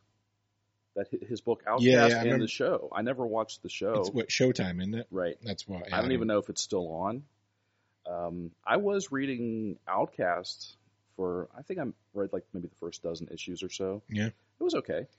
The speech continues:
Speaker 2: I remember when that thing hit, everyone was like, "This is the next big thing, like, buy
Speaker 1: Oh.
Speaker 2: twelve copies, 'cause this is the next Walking
Speaker 1: Yeah.
Speaker 2: Dead, and
Speaker 1: Issue one, like, flew, but
Speaker 2: it's gonna
Speaker 1: then
Speaker 2: be a T V show, and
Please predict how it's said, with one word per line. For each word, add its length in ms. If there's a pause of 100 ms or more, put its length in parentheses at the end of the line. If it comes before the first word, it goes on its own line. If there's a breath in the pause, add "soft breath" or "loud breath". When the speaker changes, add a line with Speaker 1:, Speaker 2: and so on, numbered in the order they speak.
(260 loud breath)
Speaker 2:
I 60
remember 260
when 80
that 180
thing 220
hit, 200
everyone 180
was 80
like, 120
"This 200
is 100
the 80
next 340
big 220
thing, 320
like, 260
buy 280
Speaker 1:
Oh. 40
Speaker 2:
twelve 360
copies, 540
'cause 200
this 160
is 100
the 80
next 260
Walking 220
Speaker 1:
Yeah. 220
Speaker 2:
Dead, 340
and 160
Speaker 1:
Issue 300
one, 260
like, 200
flew, 340
but 60
Speaker 2:
it's 100
gonna 180
Speaker 1:
then 60
Speaker 2:
be 100
a 60
T 260
V 220
show, 500
and 280